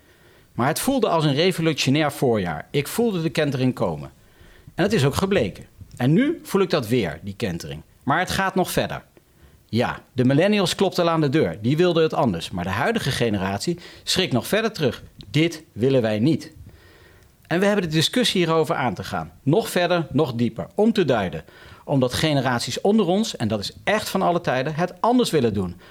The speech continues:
Wij wilden het ook anders doen. Beter? Ik denk het wel. Mijn generatie en die daarboven hebben ervoor gezorgd dat Nederland al jaren tot de top van de wereld behoort qua gezondheidszorg.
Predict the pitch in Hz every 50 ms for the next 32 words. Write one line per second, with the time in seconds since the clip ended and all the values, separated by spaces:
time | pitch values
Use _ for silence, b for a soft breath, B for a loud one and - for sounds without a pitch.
0 | B B 131 175 226 247 220 196 185 156 135 131 127 123 170 208 208 - - 185
1 | 160 - 113 117 101 87 85 - - - - - 98 147 160 196 226 226 262 262
2 | 247 - - - - - - - - - 170 - 127 156 147 127 131 117 98 101
3 | 87 76 - - - b b b b b b b b b b b b b b b
4 | b b b b - - 156 214 254 220 208 208 196 175 135 123 101 90 - -
5 | 208 - - - 160 185 214 214 175 170 123 117 98 92 82 - 98 104 127 139
6 | 147 139 - - 151 143 131 143 123 123 110 95 - - 120 110 127 135 139 135
7 | 135 139 127 - 120 127 127 127 151 180 202 214 196 175 175 - 165 151 151 135
8 | - 180 180 - - - 143 131 123 117 139 143 127 110 90 98 98 92 95 -
9 | - - 101 90 - - 92 101 98 87 - 80 82 - - - - - - -